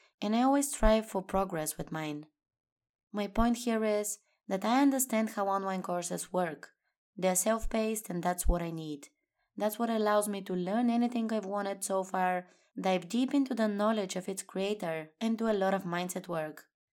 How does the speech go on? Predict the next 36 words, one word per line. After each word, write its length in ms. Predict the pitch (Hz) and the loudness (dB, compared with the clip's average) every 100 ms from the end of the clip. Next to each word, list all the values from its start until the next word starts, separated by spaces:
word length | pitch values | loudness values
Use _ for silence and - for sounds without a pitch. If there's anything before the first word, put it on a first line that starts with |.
| _ _ _ - | _ _ _ -6
And 160 | 208 214 | -2 2
while 180 | 208 | 2
many 240 | 208 220 220 | 2 2 0
people 380 | 214 208 202 190 | -2 -2 0 0
will 160 | 185 | 0
say 320 | 180 180 175 | -2 -2 -2
hiring 520 | 170 196 208 240 240 220 | -4 -2 0 2 0 -2
a 60 | 214 | -6
coach 640 | - 233 226 165 - - _ | -2 0 0 -2 -10 -16 _
gets 220 | 180 190 190 | -4 -2 -2
you 80 | |
there 160 | 175 170 | -2 -2
faster, 640 | 170 226 220 - 165 180 - _ _ _ _ _ - | 0 0 0 -2 -4 -4 -10 _ _ _ _ _ -4
it's 220 | 208 190 | -2 0
just 200 | 214 - | 0 0
not 180 | 180 175 | -2 -2
what 160 | 170 160 | -4 -2
I 60 | |
want. 420 | 156 151 151 143 - _ _ _ _ _ _ _ _ | -4 -6 -10 -12 -18 _ _ _ _ _ _ _ _
Not 320 | 190 208 247 | -2 0 2
everyone 440 | 240 208 220 214 196 | 2 2 2 2 0
needs 260 | 190 190 | -2 -4
a 40 | - | -8
coach. 500 | - 165 147 - - _ _ _ _ | -6 -6 -6 -10 -14 _ _ _ _
We 160 | 190 208 | -2 4
all 200 | 220 233 | 4 4
have 240 | 247 240 | 2 2
different 340 | 240 240 226 | 0 0 2
learning 340 | 220 220 208 190 | 2 2 0 -6
styles. 640 | - 170 156 139 139 - _ _ - | -8 -6 -6 -6 -8 -14 _ _ 0
And 180 | 226 | 4
yes, 440 | 254 240 160 - - _ _ | 4 2 0 -6 -8 _ _
by 140 | 190 202 | -4 -2
not 240 | 220 233 | -2 0
offering 360 | 240 233 226 220 | -2 -2 -2 -2
coaching, 600 | 214 226 226 180 170 | -2 -2 -2 -6 -6